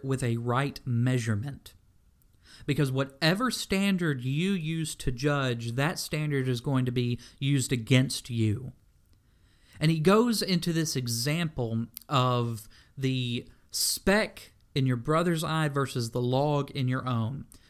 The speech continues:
Now remember what Paul talked about in Ephesians chapter four, the ignorance that some people have, the ignorance that is in them. Christians, we sometimes have some ignorance in us.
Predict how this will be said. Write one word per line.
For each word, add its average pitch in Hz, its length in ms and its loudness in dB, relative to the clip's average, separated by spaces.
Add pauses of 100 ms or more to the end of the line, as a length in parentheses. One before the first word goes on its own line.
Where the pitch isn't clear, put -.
(140)
Now 127 60 4
remember 143 600 4 (560)
what 147 240 -2
Paul 143 160 2
talked 139 280 -2
about 127 280 2
in 127 160 0
Ephesians 120 460 -2
chapter 120 320 -2
four, 156 320 0 (320)
the 135 220 -2
ignorance 143 880 2
that 123 360 -2
some 131 380 -2
people 123 500 -4 (220)
have, 135 540 0
the - 180 -6
ignorance 139 460 0
that 127 160 0
is 123 140 -2
in 139 280 -2
them. 113 260 -2 (360)
Christians, 202 600 0
we 180 220 0
sometimes 175 520 0
have 151 180 0
some - 180 -4
ignorance 117 540 -2
in 107 100 -4
us. 104 400 -8